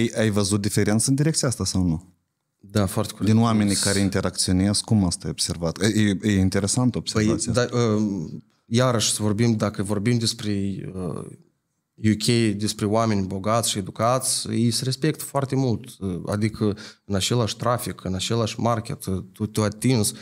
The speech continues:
Speaker 2: Uh, e necătând că, ca exemplu,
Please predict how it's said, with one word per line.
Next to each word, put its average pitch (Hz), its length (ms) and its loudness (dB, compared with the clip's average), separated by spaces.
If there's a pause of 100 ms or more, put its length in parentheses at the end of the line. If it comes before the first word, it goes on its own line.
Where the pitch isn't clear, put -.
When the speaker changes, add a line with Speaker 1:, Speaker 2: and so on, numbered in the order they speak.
(340)
Speaker 2:
Uh, 101 640 0 (340)
e 107 200 2 (380)
necătând 143 520 2
că, 143 200 0
ca - 180 -2
exemplu, 127 420 0